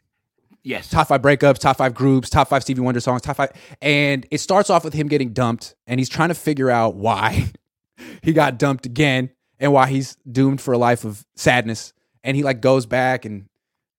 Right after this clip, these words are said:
Speaker 2: meets all of his girlfriends from his past. And it's a very being seven, being in seventh, eighth grade movie. Uh, I love that movie, John Cusack.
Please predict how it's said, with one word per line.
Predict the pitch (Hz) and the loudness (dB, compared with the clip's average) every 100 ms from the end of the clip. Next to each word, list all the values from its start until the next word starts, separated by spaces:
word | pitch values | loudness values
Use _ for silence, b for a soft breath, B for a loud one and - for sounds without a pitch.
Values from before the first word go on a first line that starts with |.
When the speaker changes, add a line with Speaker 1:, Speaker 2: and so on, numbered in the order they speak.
| _ | _
Speaker 2:
meets | 123 147 - | -2 -2 0
all | 120 | -2
of | 120 | -4
his | 117 | -8
girlfriends | 110 123 113 123 | -6 -6 -4 -8
from | 127 | -8
his | 117 | -12
past. | - - 110 110 113 92 | -14 -6 -4 -4 -6 -10
And | 98 92 _ _ _ _ _ _ _ _ - | -14 -14 _ _ _ _ _ _ _ _ -6
it's | 156 - | -4 0
a | 160 | 0
very | 139 127 123 156 156 147 139 139 _ _ _ _ 170 _ 117 | -2 -8 2 4 4 2 0 -4 _ _ _ _ -20 _ -2
being | 139 139 | 0 0
seven, | 127 135 123 127 127 _ _ - | 0 0 0 0 -6 _ _ -6
being | 131 131 | -2 -2
in | 120 | -2
seventh, | 120 107 | -6 -6
eighth | 107 107 | -8 -8
grade | 110 98 90 | -6 -10 -12
movie. | 110 101 90 87 _ _ | -10 -8 -8 -16 _ _
Uh, | 95 90 - | -8 -8 -10
I | 104 | -10
love | 107 113 98 | -2 -2 -2
that | 87 85 | -12 -16
movie, | 78 62 _ | -20 _ _
John | - 98 | -14 -12
Cusack. | - 92 85 71 | -14 -18 -18 -20